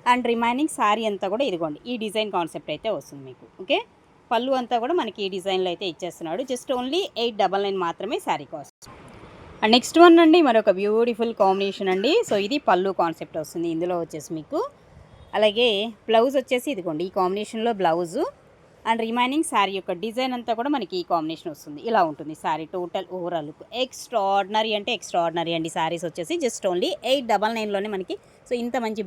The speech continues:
బ్యూటిఫుల్ జామ్దాని శారీస్ అయితే వచ్చేస్తున్నాయి. So వెంటనే ఫాస్ట్గా బుక్ చేసుకోవడానికి ట్రై చేయండి. లిమిటెడ్ స్టాకే ఉన్నాయండి, ఎక్కువైతే లేదు. అలాగే మరొక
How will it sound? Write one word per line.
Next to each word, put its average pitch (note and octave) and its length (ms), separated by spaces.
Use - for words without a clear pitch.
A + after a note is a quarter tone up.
బ్యూటిఫుల్ C#4 580
జామ్దాని F#3+ 480
శారీస్ E3+ 320
అయితే F#3+ 200
వచ్చేస్తున్నాయి. E3+ 640
So A3 140
వెంటనే D#4 400
ఫాస్ట్గా A3+ 400
బుక్ G3 160
చేసుకోవడానికి F#3 420
ట్రై F3 160
చేయండి. F3+ 220
లిమిటెడ్ C#4+ 340
స్టాకే A3+ 380
ఉన్నాయండి, G#3+ 340
ఎక్కువైతే G3 460
లేదు. - 100
అలాగే A3+ 220
మరొక C4+ 360